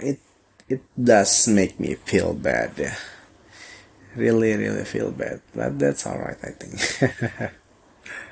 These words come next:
Oke, eh, gue bakal coba lebih banyak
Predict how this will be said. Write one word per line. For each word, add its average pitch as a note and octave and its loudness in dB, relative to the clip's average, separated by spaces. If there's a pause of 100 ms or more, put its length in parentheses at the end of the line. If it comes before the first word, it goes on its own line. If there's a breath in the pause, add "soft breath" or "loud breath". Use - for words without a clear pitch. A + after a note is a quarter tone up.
(1120 loud breath)
Oke, A#2+ 2 (360)
eh, A2+ 6
gue A2 8
bakal G#2 6 (540)
coba A#2 4 (120)
lebih A2 6
banyak G2 6